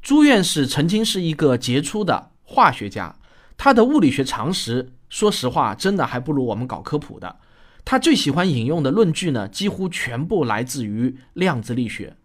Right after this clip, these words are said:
那么我们就先来听听正儿八经的理论物理学家是怎么评价他的那些所谓的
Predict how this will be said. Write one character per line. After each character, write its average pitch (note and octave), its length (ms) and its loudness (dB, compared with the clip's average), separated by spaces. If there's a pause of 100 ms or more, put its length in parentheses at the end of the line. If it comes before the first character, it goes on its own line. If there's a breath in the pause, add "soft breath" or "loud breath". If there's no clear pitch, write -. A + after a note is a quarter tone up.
(380 soft breath)
那 G#3+ 160 4
么 F#3 120 6
我 A#2+ 140 2
们 A#2 100 -2
就 D#3+ 120 2
先 F#3+ 180 -2
来 F3 100 -2
听 F#3+ 160 -2
听 D3+ 240 -4
正 F#3+ 180 -4
儿 D#3+ 100 0
八 F3+ 220 -2
经 B2+ 200 -6
的 A2+ 120 -6
理 A#2 160 -4
论 D3+ 140 2
物 E3+ 100 -4
理 A#2+ 100 -4
学 B2 140 -6
家 C#3 240 -6
是 C#3+ 160 -10
怎 B2+ 180 -6
么 G2 80 -10
评 A#2 240 -10
价 C#3+ 260 -2 (220 loud breath)
他 F3+ 220 2
的 E3 100 0
那 C#3+ 140 0
些 C#3 260 0
所 A2+ 280 -6
谓 D3 180 0
的 G#2+ 160 -6